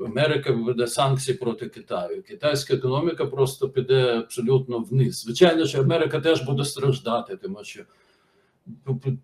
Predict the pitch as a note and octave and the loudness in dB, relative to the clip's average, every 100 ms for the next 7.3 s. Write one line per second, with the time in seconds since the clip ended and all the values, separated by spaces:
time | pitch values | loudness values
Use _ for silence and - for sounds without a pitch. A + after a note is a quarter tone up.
0 | _ - F3 E3+ E3+ F3+ F3 D#3 C#3+ C#3 | _ 6 8 6 8 10 10 6 2 6
1 | D3+ E3 D3 B2+ G#2+ A#2+ C3+ D3 D3 D#3 | 6 6 4 0 -2 -2 0 0 4 6
2 | D3 B2+ B2+ A2+ A#2+ A2+ C3 C3 C3 B2+ | 6 4 -2 -2 -4 -2 0 0 -2 -2
3 | A#2 A2+ A#2 A#2 - A#2+ A#2 - A2+ A#2+ | -2 -4 -4 -10 -4 -4 -2 0 0 0
4 | A2 G2+ F2+ - F#2 G2 A2+ A#2 B2+ C#3+ | -2 -6 -14 -12 -12 -8 -4 0 0 0
5 | C#3 C#3 C3+ C3 _ _ _ _ _ _ | 2 2 0 -4 _ _ _ _ _ _
6 | - E3+ F#3 F3 F3 F3+ F3+ E3 F#3+ F#3+ | 0 6 8 8 6 6 6 8 6 4
7 | - - | 0 -14